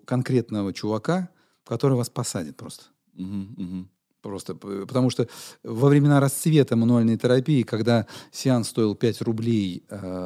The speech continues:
Speaker 1: а это было очень много, это советские ещё времена, я вспоминаю таких целителей, которые просто били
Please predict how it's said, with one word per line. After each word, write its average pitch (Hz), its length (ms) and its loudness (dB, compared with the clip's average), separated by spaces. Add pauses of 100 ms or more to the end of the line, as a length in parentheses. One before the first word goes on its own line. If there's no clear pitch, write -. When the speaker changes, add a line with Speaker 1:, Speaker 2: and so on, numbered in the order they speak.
Speaker 1:
а 98 120 -6
это 101 140 -8
было 101 160 -4
очень 98 240 -6
много, 123 260 0
это 78 320 -10
советские 104 440 -6
ещё - 140 -12
времена, 110 400 -4 (520)
я 101 100 -10
вспоминаю 110 460 -2
таких - 280 -12
целителей, 113 580 -4 (240)
которые 120 420 -2
просто 117 260 -4
били 107 520 -2